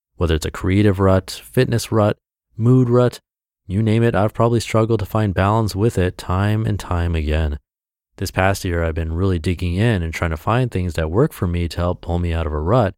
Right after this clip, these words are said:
and I thought it'd be fun to talk about those with you all. Let's just start with a quick reminder here that I'm not an expert at pretty much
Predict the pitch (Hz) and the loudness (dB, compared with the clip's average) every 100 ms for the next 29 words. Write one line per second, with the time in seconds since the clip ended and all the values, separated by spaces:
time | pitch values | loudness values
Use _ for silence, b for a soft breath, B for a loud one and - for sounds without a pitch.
0 | _ _ _ _ 101 - 160 165 147 139 | _ _ _ _ -8 0 2 2 0 0
1 | 135 131 127 127 - 113 117 120 120 - | -2 -2 -2 -2 0 -2 0 0 0 0
2 | 117 120 - 120 120 117 143 - - _ | 0 0 -2 -4 -2 0 0 -2 -10 _
3 | _ _ _ _ _ - 131 190 180 156 | _ _ _ _ _ -2 2 4 4 4
4 | 127 - 117 101 95 101 92 87 85 85 | 2 0 0 2 2 2 2 2 0 0
5 | 85 82 87 107 131 127 107 110 - 107 | 0 0 0 2 2 2 0 -2 0 0
6 | 87 87 - 139 151 143 - - | 0 -6 -2 0 2 0 -2 -10